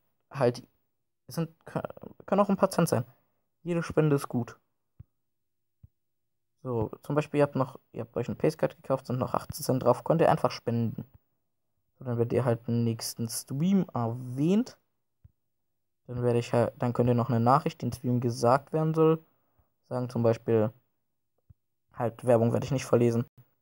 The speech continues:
Aber wenn ihr jetzt zum Beispiel, äh, irgendeine Nachricht habt, dann werde ich sie euch vorlesen.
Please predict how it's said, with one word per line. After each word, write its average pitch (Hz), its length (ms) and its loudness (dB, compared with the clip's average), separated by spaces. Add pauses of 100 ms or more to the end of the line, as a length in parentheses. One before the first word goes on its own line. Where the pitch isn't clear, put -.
(760)
Aber 113 260 -6
wenn 113 180 0
ihr 107 60 -4
jetzt 110 200 -2
zum 113 120 0
Beispiel, 104 520 -2
äh, 98 180 2
irgendeine 170 340 6
Nachricht 107 460 0
habt, - 240 -8 (840)
dann 117 120 -12
werde 113 140 -4
ich 117 80 -12
sie 123 160 -10
euch - 160 -10
vorlesen. 165 840 0